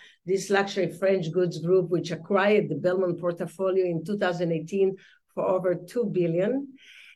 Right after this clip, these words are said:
And Lablode joined the fifty-four bedroom hotel in London, eh,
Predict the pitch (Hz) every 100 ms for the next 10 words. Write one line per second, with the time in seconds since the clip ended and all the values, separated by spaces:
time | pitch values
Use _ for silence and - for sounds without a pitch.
0 | _ 226 226 240 226 254 285 302 240 220
1 | 247 247 262 220 202 185 185 175 285 -
2 | 262 - 240 185 214 214 208 208 185 170
3 | 190 185 180 175 170 185 185 180 190 190
4 | 185 160 151 139